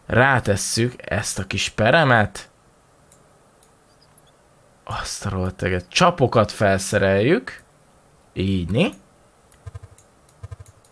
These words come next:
A, nem azt akarom.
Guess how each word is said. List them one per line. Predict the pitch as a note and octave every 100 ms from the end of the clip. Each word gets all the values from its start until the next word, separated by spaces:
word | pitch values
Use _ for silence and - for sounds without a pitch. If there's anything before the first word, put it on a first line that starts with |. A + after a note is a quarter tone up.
| - - - - _ - - - _ _ _ _ - -
A, | G2 B2+ C#3 - - _ _ _ _ _ _ -
nem | D3+ F3
azt | E3+ -
akarom. | E3 - D#3+ D#3+ F#3+ F3